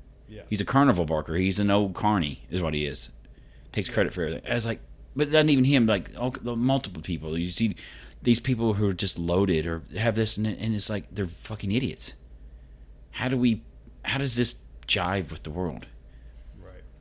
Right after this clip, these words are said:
Speaker 2: How, how do we, I don't know, you know, I like tying it back in. How is this the biggest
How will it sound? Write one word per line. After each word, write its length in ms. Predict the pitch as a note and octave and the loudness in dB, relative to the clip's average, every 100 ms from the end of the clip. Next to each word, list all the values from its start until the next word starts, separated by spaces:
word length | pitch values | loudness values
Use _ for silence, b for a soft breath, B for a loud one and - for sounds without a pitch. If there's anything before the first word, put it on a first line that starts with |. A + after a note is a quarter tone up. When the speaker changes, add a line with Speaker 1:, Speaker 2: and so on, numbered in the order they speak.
| - - - - - - - - - - - - - | -20 -20 -20 -20 -20 -20 -20 -20 -20 -20 -20 -20 -14
Speaker 2:
How, 220 | - B2+ - | -4 -4 -2
how 140 | A2+ | 2
do 120 | B2 A#2 | 4 4
we, 440 | A2+ A2 F#2+ D#2+ - - - - - - - - | 6 6 6 2 -2 -18 -20 -20 -20 -20 -14 -8
I 40 | |
don't 100 | E2+ | -6
know, 100 | C#2+ C#2 C#2+ | -6 -10 -12
you 80 | D2+ | -4
know, 60 | E2+ | -2
I 100 | F2 | 0
like 300 | G2+ G2 F#2 | 0 0 -2
tying 200 | - A2+ | -4 -2
it 80 | F#2+ | 0
back 160 | E2+ D#2+ | -2 -2
in. 120 | G#2+ | -2
How 240 | G2+ A#2 C3 | 0 0 0
is 180 | A#2 | 0
this 140 | A#2+ A2+ | -2 -2
the 220 | A2 G#2+ | -4 -6
biggest 580 | F#2+ A2 G2+ G2 - | -2 -2 0 -2 -2